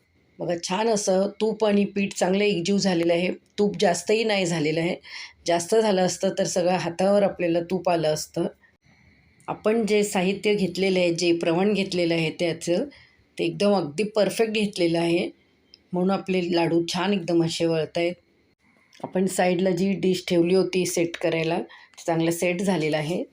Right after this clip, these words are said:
त्याच्या चांगल्या वड्या पण पडत आहेत. फार छान लागतात खायला आणि ताकदवरही आहे.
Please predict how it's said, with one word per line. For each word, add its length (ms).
त्याच्या 260
चांगल्या 320
वड्या 260
पण 180
पडत 340
आहेत. 220
फार 280
छान 180
लागतात 420
खायला 280
आणि 360
ताकदवरही 640
आहे. 320